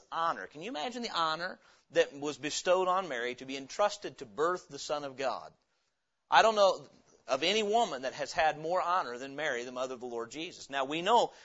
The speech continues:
she was a sinner who needed a Savior, for she referred to him as God, my Savior. So again, we're not talking about having earned favor with God in some way, uh, to make us righteous, but as a righteous person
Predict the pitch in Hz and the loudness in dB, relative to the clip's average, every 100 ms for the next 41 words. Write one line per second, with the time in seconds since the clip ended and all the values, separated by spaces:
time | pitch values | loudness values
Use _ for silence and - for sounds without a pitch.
0 | - - 175 147 139 - 208 190 180 165 | -16 -8 -4 -2 -2 0 0 0 -2 -2
1 | 143 143 139 233 190 113 92 127 127 131 | -2 -2 0 2 2 0 -10 -8 -6 -6
2 | - 170 160 160 208 214 135 139 147 127 | -6 -4 -4 -2 2 2 2 -4 -4 -6
3 | 104 139 143 156 170 156 139 143 180 190 | 0 4 8 6 4 4 4 4 2 -2
4 | - _ _ _ _ _ _ _ - - | -10 _ _ _ _ _ _ _ -6 2
5 | 247 233 160 110 104 170 190 262 208 160 | 6 6 4 -4 -6 -4 0 0 0 0
6 | 160 175 214 233 - 190 156 156 156 - | 0 0 0 -2 0 -2 0 2 0 -6
7 | - _ - 170 180 - 170 196 185 - | -20 _ 2 2 2 -2 2 2 0 4
8 | 175 175 175 170 139 156 156 151 - 160 | 6 6 4 0 4 6 6 2 -2 -2
9 | 143 143 160 156 135 135 - 147 151 156 | 0 2 2 2 0 -2 -6 -2 -2 0
10 | 160 147 139 139 139 170 - 156 151 190 | -2 -2 0 2 0 -4 -4 -4 0 0
11 | 240 214 175 165 165 151 135 - 240 233 | 0 -2 -2 0 0 -4 -10 -8 -8 -8
12 | - 104 107 | -8 -10 -10